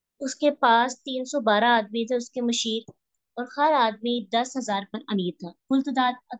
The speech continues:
इकतीस लाख बीस हजार बनती। लेकिन ये तीनों अकवाल जो है,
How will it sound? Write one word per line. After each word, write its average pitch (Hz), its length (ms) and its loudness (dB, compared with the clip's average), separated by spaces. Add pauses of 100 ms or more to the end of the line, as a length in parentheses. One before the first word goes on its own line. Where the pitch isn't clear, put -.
(160)
इकतीस 254 580 -8
लाख 202 260 0
बीस 202 180 -4
हजार 185 240 -4
बनती। - 360 -12 (640)
लेकिन 226 420 0
ये 233 60 -2
तीनों 240 440 2
अकवाल 180 420 -2
जो 190 140 -8 (140)
है, 202 100 -8